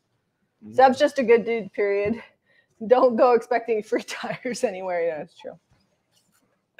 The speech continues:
Speaker 2: It's healthy to vent to friends.
Speaker 1: <laughs> It's healthy to
Speaker 2: It's
Speaker 1: vent
Speaker 2: all
Speaker 1: to
Speaker 2: right. It was just, I just thought it was a fu-,
Speaker 1: <laughs>
Speaker 2: mostly I thought it was a funny story. Zeb handles it much better than me. I try not to,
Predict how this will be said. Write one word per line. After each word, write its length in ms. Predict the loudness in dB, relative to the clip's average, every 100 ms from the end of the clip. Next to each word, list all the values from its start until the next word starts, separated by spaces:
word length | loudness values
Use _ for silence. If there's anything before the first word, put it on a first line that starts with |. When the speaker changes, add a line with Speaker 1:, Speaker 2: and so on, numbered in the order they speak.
| -20 _ _ _ _ -12
Speaker 2:
It's 140 | -8 0
healthy 320 | 2 2 -2
to 120 | -2
vent 300 | 0 -2 -2
to 100 | -8
friends. 680 | -6 -8 -8 -12 -12 -12 -20 _ _ _ -8
Speaker 1:
<laughs> 140 | -6 0 0 0 -12 -14
It's 200 | -16 -10
healthy 280 | -12 -10 -14
to 40 | 4
Speaker 2:
It's 160 | 4 8
Speaker 1:
vent 100 | 6
Speaker 2:
all 60 |
Speaker 1:
to 60 | 6
Speaker 2:
right. 300 | 0 0 -4 4
It 80 | 4
was 120 | 6
just, 120 | 4
I 120 | 6
just 160 | 6 8
thought 140 | 8 8
it 60 |
was 100 | 6
a 80 | 4
fu-, 240 | 6 8
Speaker 1:
<laughs> 20 | 10
Speaker 2:
mostly 400 | 12 10 8 0 2 4
I 100 | 4
thought 180 | 4 4
it 80 |
was 120 | 2 0
a 60 |
funny 280 | -4 -4 -4
story. 600 | -6 -6 -4 -4 -6 -8 _ _ _ _ _ -8
Zeb 240 | 6 6 6
handles 400 | 4 4 4 4
it 100 | 0
much 200 | 0 4
better 220 | 6 6
than 120 | 2
me. 380 | 0 -2 -4 -6 _ _ _ _ _ -2
I 100 | -2
try 320 | 2 6 6
not 260 | 6 0 0
to, 260 | 2 2